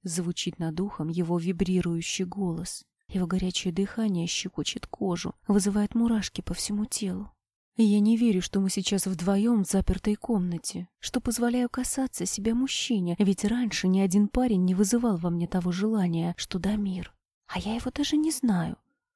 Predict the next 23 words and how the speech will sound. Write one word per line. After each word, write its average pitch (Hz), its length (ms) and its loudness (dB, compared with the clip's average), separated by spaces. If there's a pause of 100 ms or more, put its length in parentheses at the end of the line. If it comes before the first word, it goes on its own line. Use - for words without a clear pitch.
(160)
Вдруг - 320 -4
бандит 202 400 2
какой-то. - 520 -6 (680)
Ещё 190 380 2
один 175 260 0
стон, 175 360 -2
когда 180 280 0
вторая 196 460 2
его 175 160 0
рука 202 360 0
исследует 180 480 0
мои 190 200 2
ягодицы, 190 680 -2
а 202 120 4
его 202 260 4
губы 214 320 0
одновременно 196 600 2
с - 100 -4
этим 196 260 2
впиваются 202 640 0
в 165 60 -2
мою 180 220 2
шею. 185 500 -2